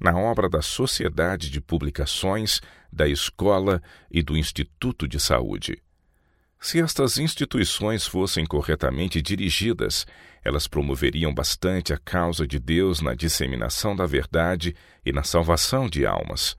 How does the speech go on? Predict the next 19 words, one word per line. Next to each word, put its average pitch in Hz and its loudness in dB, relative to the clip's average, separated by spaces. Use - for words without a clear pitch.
Estamos 78 0
vivendo 76 2
em 76 4
meio 71 0
aos 67 0
perigos 87 0
dos 82 0
últimos 98 -2
dias. 52 -2
Somente 135 -4
consagração 104 -2
a 80 -2
Deus 82 0
pode 67 -2
capacitar 78 -2
qualquer 92 0
um 85 0
de - -4
nós 76 0